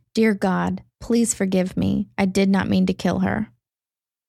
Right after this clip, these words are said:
Paramedics on the scene quickly evaluated her as it seemed as an attempted suicide. And as Cinnamon became coherent, she was able to tell Detective Newell what happened.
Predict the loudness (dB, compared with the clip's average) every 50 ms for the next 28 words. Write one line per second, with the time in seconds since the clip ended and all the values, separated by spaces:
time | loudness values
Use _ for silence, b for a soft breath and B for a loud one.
0 | _ _ _ 0 2 2 4 4 4 2 2 2 0 0 0 0 2 2 2 0
1 | 2 2 2 2 0 0 0 0 -2 0 0 0 0 2 2 2 2 2 2 2
2 | 2 2 2 2 0 0 0 0 0 0 0 0 0 -2 -2 -2 -2 0 2 2
3 | 2 2 2 2 2 2 0 0 0 0 0 0 0 0 -2 -2 -2 -2 0 0
4 | 0 -2 -2 -2 -2 -2 -4 -6 -8 -12 _ _ _ _ _ _ _ _ -2 0
5 | 2 2 2 2 2 0 2 2 2 2 2 2 0 -2 -2 0 0 0 0 0
6 | 0 0 2 2 2 2 0 0 -2 -6 -8 -2 0 0 0 0 0 0 0 0
7 | 2 0 0 0 -2 -2 0 0 0 0 0 0 -2 -2 -2 -2 -2 -2 -2 -2
8 | 0 0 0 2 0 0 0 -2 -2 -2 -2 -2 -2 -4 -4 -6 -6 -6 -6 -8
9 | -12